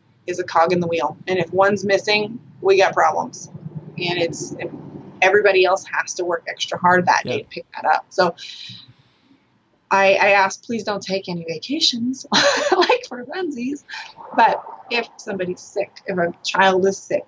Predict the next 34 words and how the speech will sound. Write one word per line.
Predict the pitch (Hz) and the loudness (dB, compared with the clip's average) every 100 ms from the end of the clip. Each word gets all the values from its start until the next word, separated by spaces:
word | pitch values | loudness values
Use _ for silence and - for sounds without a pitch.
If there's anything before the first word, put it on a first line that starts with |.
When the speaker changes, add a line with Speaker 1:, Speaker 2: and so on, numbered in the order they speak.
| - | -6
Speaker 1:
or | 190 170 175 - - - _ | -2 0 0 -4 -18 -20 _
even | 233 277 | 2 4
if | 302 | 4
they | 202 202 | 2 2
just | - | 0
need | 208 | 0
a | |
mental | 190 180 180 | 0 -2 -2
health | 180 180 | 0 -2
day, | - 170 175 _ | -2 -6 -8 _
I'm | 185 180 170 | -4 -2 0
rarely | 180 185 185 190 185 | 2 4 6 6 4
going | 185 170 175 | 2 -2 -4
to | - | -6
deny | - 156 147 | -6 0 0
them | - 151 | 0 -6
of | 147 | -8
that. | - 110 - _ - _ _ _ - | -4 -4 -4 _ -20 _ _ _ 2
Speaker 2:
Well, | 151 | 4
I | 143 | 4
think | 196 214 | 2 0
that's | 175 | 0
super | 214 196 | 0 -2
important. | 156 151 139 135 131 - | -2 0 0 0 -6 -4
And | 143 135 139 _ | -4 -2 -6 _
I | 143 | 2
know | 156 165 165 | 4 6 6
that | 147 139 - - | 4 2 -4 -10
one | 135 147 165 | -2 0 2
of | |
the | 151 | 0
manufacturers | 151 151 135 147 147 151 156 127 135 | 0 -2 0 2 2 2 0 0 0
you | 143 143 | -2 0
sell, | - 147 139 113 120 | 2 2 4 2 -4